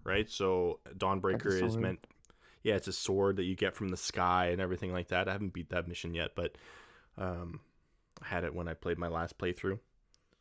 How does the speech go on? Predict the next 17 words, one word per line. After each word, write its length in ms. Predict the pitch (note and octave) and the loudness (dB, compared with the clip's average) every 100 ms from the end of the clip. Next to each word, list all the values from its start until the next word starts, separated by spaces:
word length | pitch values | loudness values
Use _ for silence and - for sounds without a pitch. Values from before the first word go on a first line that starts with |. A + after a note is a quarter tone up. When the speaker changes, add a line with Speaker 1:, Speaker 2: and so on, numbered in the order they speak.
| _ _ _ _ | _ _ _ _
Speaker 1:
And 120 | - G2+ | 0 0
it 100 | F#2 | 4
does, 180 | G#2 | 4
like, 200 | G2 F2 - | 6 0 2
extra 340 | G2+ - G#2 | 0 2 0
damage 480 | F2 E2+ G2 G2+ - | 2 0 0 -2 -2
to 140 | F2+ - | -2 0
undead 560 | G2 F#2+ E2+ F2+ B2 B2+ - - - | 0 0 2 2 2 -6 -18 -20 -16
and, 100 | - | -10
like, 240 | E2 D#2 - - - | -8 -10 -12 -20 -12
has 240 | - F#2+ | -4 -2
a 40 | F2 | 0
chance 360 | - F#2 F#2 | 0 0 -2
to, 100 | - | 0
like, 260 | F2+ D#2+ - - _ _ - _ _ | 0 -2 -6 -18 _ _ -20 _ _
blow 400 | G2 F2 F2 F2 | -4 2 4 4
up, 260 | F2 A2 | 4 0